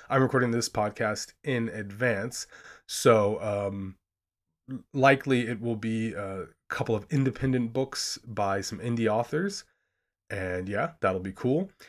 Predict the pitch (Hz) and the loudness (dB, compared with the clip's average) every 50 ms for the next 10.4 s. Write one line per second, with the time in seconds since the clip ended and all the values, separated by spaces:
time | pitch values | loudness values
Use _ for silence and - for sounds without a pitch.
0 | - _ - 107 107 107 104 104 104 107 - - 127 123 131 123 117 117 110 - | -20 _ -6 -4 -2 0 0 0 -2 -4 -6 -8 -4 0 2 2 4 4 4 2
1 | 147 123 123 - 143 123 110 120 110 - - 147 139 135 135 - - - 123 110 | 2 2 4 4 2 2 2 -2 -2 2 4 6 6 6 4 2 2 0 0 0
2 | 107 104 113 110 113 113 110 - 110 104 98 101 113 123 127 110 110 107 101 98 | 0 2 2 4 4 2 2 0 -2 -2 -2 0 0 0 2 4 2 2 2 2
3 | 101 98 95 104 110 110 107 - 110 95 95 101 113 120 104 90 90 117 131 135 | 0 0 0 2 0 0 0 -2 -4 -4 -2 0 0 2 2 0 -2 -4 -4 -6
4 | - - - - 104 101 - - 110 104 104 98 101 95 92 107 104 104 110 110 | -8 -6 -2 -2 0 0 0 0 -2 -2 0 -2 -2 -2 2 2 4 4 4 2
5 | - - - 123 104 - 110 104 98 98 95 - _ _ _ _ _ _ _ _ | -2 -6 -10 -8 -6 -4 -4 -4 -4 -6 -8 -14 _ _ _ _ _ _ _ _
6 | _ _ - 110 101 120 131 143 117 110 101 95 95 92 - 113 110 113 - - | _ _ -8 0 4 4 4 4 4 2 -2 -2 -2 -4 -2 -2 -2 -2 -2 -6
7 | - - - - 104 101 95 - 92 101 95 95 95 95 95 95 95 95 92 - | -16 -14 -10 -8 -6 -6 -6 -6 -8 -8 -8 -8 -8 -8 -6 -6 -6 -8 -8 -10
8 | - - - 95 92 90 92 98 - - - - - 104 101 107 - - - 107 | -12 -10 -8 -8 -8 -8 -10 -12 -10 -10 -8 -4 -2 -2 -2 -2 -4 -8 -8 -8
9 | 104 101 - - 92 - - 110 104 - - 110 104 107 98 104 95 98 98 - | -8 -6 -6 -6 -6 -4 -4 -4 -4 -4 -4 -6 -6 -6 -4 -4 -4 -4 -4 -4
10 | - 110 98 101 120 165 190 - | -4 -4 -2 -2 -2 -4 -4 -6